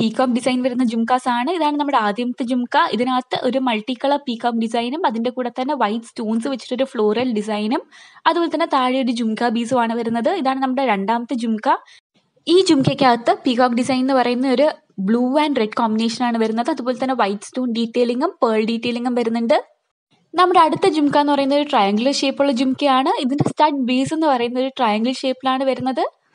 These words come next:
ഈ സ്റ്റഡ് ബേസിനകത്ത് ഫുള്ളായിട്ട് മൾട്ടി കളർ സ്റ്റോൺസ് വെച്ചിട്ടുള്ള ഡീറ്റെയിലിംഗ് ആണ് വരുന്നത്. അതുപോലെ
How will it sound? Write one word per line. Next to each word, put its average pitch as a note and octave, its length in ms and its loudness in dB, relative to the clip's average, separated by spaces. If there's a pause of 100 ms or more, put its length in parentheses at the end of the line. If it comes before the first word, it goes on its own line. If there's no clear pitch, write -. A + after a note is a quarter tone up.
(200)
ഈ F#4+ 100 6
സ്റ്റഡ് E4+ 380 2
ബേസിനകത്ത് D#4+ 680 2
ഫുള്ളായിട്ട് C#4 640 0 (220)
മൾട്ടി A#3+ 340 -2
കളർ D4+ 280 0
സ്റ്റോൺസ് C4 480 -4
വെച്ചിട്ടുള്ള C4 460 0
ഡീറ്റെയിലിംഗ് B3 440 -4
ആണ് C4 160 0
വരുന്നത്. B3 320 -2
അതുപോലെ C#4+ 260 -4